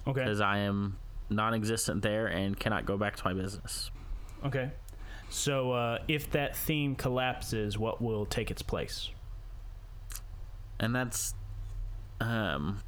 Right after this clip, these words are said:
Speaker 2: I've been trying to think of, like, something futuristic, non-weapon-like. Um,
Speaker 1: I think, uh, let me check.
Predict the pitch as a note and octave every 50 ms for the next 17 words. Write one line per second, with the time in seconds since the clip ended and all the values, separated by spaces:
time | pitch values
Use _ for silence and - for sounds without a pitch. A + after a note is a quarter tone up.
0 | - - - - - A2+ A#2 A#2+ B2+ B2+ B2+ - - - - D3+ D#3 D3+ - D#3
1 | C#3+ C3+ C3+ A#2 A#2+ A#2 G#2+ - - B2+ B2+ - B2+ A2+ G#2+ - C3 B2+ B2 -
2 | A#2+ A2+ A#2 A2+ - - - A#2 A2+ G#2 - - - - - - - - - -
3 | - G#2+ A2 A2 A2 A2+ A2+ A2+ A2 A2+ A2+ A2 - A#2+ G#2+ G#2+ G#2+ G2+ G#2 G#2
4 | G#2+ G#2 - - - - - - - - - - - - - - - - - -
5 | - - - - - - - - - - C3+ B2+ B2 A#2+ A#2 A2 G#2+ G2+ G#2 G#2+
6 | G#2+ G2+ F#2+ - - - - - - - - - D3 C#3+ - - F3+ F3 F3+ F#3
7 | E3+ C#3+ - - - - - - D3+ C#3 C3+ B2 - - C#3 C#3+ D3+ C#3+ - -
8 | - B2 A2+ A2+ G#2+ - - -